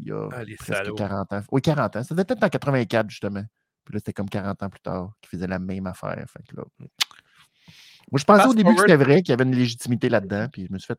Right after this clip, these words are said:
Speaker 1: euh, avoir.
Speaker 2: Ouais.
Speaker 1: Mais bon.
Speaker 2: Ça, c'est plate, hein. Tu sais, toutes les
Speaker 1: Ben
Speaker 2: Puis autrement,
Speaker 1: oui,
Speaker 2: ça,
Speaker 1: on
Speaker 2: autrement,
Speaker 1: pense
Speaker 2: ça a
Speaker 1: tout.
Speaker 2: été très légitime de sa part. Euh, c'est une théorie que, qui a pas la plus grosse année derrière sa cravate. Par contre, euh, parlant de
Speaker 1: Oui.
Speaker 2: cravate, euh, sa cravate, elle a pu y faire, là, avec la grosseur de cou qui est rendue, là. Il est rendu gigantesque.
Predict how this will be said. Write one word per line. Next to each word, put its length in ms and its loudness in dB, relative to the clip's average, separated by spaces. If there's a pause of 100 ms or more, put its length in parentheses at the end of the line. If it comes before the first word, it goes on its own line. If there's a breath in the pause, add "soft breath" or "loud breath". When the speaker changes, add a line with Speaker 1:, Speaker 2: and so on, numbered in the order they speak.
Speaker 1:
euh, 160 -8
avoir. 380 -12 (600)
Speaker 2:
Ouais. 320 -6 (420)
Speaker 1:
Mais 100 -6
bon. 100 -12
Speaker 2:
Ça, 80 -14
c'est 200 -12
plate, 260 -6
hein. 100 -18
Tu 60 -20
sais, 80 -10
toutes 160 -16
les 340 -8 (380)
Speaker 1:
Ben 140 -4
Speaker 2:
Puis 80 2
autrement, 320 4
Speaker 1:
oui, 80 4
Speaker 2:
ça, 180 6
Speaker 1:
on 40 4
Speaker 2:
autrement, 240 4
Speaker 1:
pense 100 -2
Speaker 2:
ça 80 0
a 20 4
Speaker 1:
tout. 60 6
Speaker 2:
été 100 4
très 160 2
légitime 400 -2
de 80 4
sa 160 4
part. 260 6
Euh, 200 2
c'est 80 -4
une 60 -4
théorie 320 6
que, 160 4
qui 360 -12
a 20 -12
pas 100 6
la 80 8
plus 120 0
grosse 240 4
année 180 4
derrière 240 4
sa 120 0
cravate. 460 2 (180 soft breath)
Par 140 2
contre, 280 4
euh, 240 8
parlant 200 4
de 40 -4
Speaker 1:
Oui. 80 -8
Speaker 2:
cravate, 360 4
euh, 260 2 (1120)
sa 80 -4
cravate, 240 4
elle 80 8
a 80 6
pu 140 0
y 40 2
faire, 240 8
là, 60 6
avec 120 2
la 100 4
grosseur 300 2
de 120 4
cou 220 -6
qui 120 0
est 100 4
rendue, 360 -2
là. 140 0
Il 120 -2
est 100 2
rendu 280 0
gigantesque. 720 4